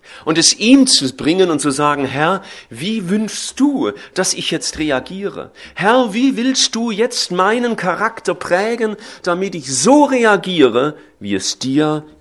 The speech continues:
Ehre macht?“ Er stand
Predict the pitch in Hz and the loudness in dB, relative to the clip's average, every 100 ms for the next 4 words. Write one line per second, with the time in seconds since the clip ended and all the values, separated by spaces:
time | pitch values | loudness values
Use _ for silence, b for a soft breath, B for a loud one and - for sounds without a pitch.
0 | _ 135 185 160 135 92 - - - - | _ 0 2 2 -2 -6 -14 -18 -20 -20
1 | _ _ _ _ _ _ _ _ _ _ | _ _ _ _ _ _ _ _ _ _
2 | _ _ _ _ _ _ _ _ _ _ | _ _ _ _ _ _ _ _ _ _
3 | _ _ - 90 - 113 113 104 | _ _ -12 -8 -2 0 0 -4